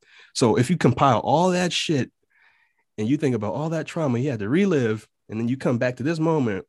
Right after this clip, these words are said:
somebody triggers himself, trig-, is triggering him by talking about his wife, can you imagine what you just, when I just said, like, the fact that he felt like a coward, the fact that he couldn't protect his,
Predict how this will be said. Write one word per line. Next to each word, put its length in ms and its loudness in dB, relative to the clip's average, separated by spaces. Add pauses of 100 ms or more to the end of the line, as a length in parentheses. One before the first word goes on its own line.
(140)
somebody 380 -4
triggers 460 -2
himself, 420 -8
trig-, 320 0
is 160 2
triggering 480 2
him 300 -4 (260)
by 100 0
talking 280 2
about 160 2
his 120 -2
wife, 480 -2 (800)
can 80 8
you 80 8
imagine 480 4
what 100 2
you 120 0
just, 280 -6
when 160 -4
I 100 -2
just 240 -4
said, 280 -4
like, 160 -6
the 80 -6
fact 280 -4
that 120 -6
he 160 0
felt 180 -4
like 160 -10
a 60 -12
coward, 400 0
the 60 -10
fact 240 -6
that 100 -4
he 80 0
couldn't 220 2
protect 400 -2
his, 100 -4